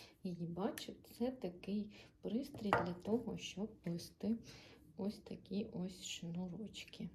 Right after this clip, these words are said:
Е, я бачила багато, в принципі,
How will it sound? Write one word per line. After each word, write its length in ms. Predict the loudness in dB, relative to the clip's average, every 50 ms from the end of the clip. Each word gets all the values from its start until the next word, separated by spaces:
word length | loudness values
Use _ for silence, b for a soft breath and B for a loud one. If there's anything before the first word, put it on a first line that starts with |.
| -8 -16 -20 -20 -20 -20 -20 -20 -20 -20 -20 B B B B B B B B B B B B B B -20 -20 -20 -14 -10 -8
Е, 40 | -6 -4 -2 -2 0 0 0 0 0 -2 -2 -4 -4 -4 -2
я 360 | 2 4 6 6 6 6 4 2
бачила 480 | 2 0 0 0 -2 -2 0 2 2 2
багато, 600 | 2 2 2 2 2 2 0 -2 -4 -6 -4 -4
в 260 | -4 -4 -6 -8 -4
принципі, 680 | -2 0 2 0 0 -2 -4 -8 -6 -4 -2 -2 -2 -2